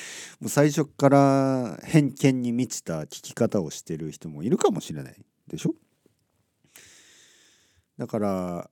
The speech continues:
あの、なかなか怖いんですよ。なかなか怖い。怖い、怖いながらも、僕の中では多分、おそらく、まあ、他の先生たちに比べたら、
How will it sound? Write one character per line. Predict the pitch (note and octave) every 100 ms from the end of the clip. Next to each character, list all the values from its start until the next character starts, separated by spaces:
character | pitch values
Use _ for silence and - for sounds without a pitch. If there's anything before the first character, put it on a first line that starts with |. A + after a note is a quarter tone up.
| _
あ | - F#2
の、 | F2+ F2 E2+ E2 D#2+ D#2+
な | G2+ E3
か | G#3+
な |
か | G3 D#3 C3 B2 -
怖 | C#3+ C3
い |
ん | E2+
で | -
す | -
よ。 | _ _ _ _
な | B2+
か | A#2+
な | A#2
か | G2+
怖 | - D2+
い。 | - _
怖 | G3 A#3+ C4
い、 | G#3+ D3+ _ -
怖 | - A#3 B3+
い | G#3
な | D#3+ F#3
が | D3
ら |
も、 | G#2+ A2 G2
僕 | C3+ G3
の | C4+ G#4+
中 | G4+ -
で | B2
は | A2
多 | D3
分、 | B2+ G2+ E2+ _ _ _
お | B2
そ | C3+
ら | G#2
く、 | - C#2+ - _ _ - - _ _ _ _ -
ま | A#2
あ、 | F2 -
他 | _ G#2 -
の | F2
先 | E2+ F#2+ F2+
生 | - F2+
た | E2+
ち | -
に | D2+
比 | -
べ | C3+ F3
た | G3
ら、 | E3+ G2 -